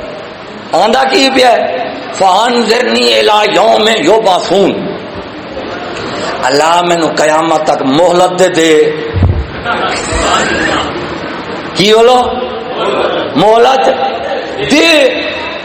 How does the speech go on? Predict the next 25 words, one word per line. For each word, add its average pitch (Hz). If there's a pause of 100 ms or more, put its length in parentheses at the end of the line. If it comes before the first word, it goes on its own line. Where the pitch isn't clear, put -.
(160)
ہن 294
ویکھو 330
مت 302
جدوں 311
مریض 302 (120)
وڈیاں 302
وڈیاں 311
دی 311
ماری۔ 277 (3500)
او -
باندر 339
دا 349
پترا، 339
ادو 339
تو 339
آنا 320
تینوں 302
تفضیل 294
دا -
حق -
ہی 370
کوئی 302
نہیں، 302
تو 302
جو 285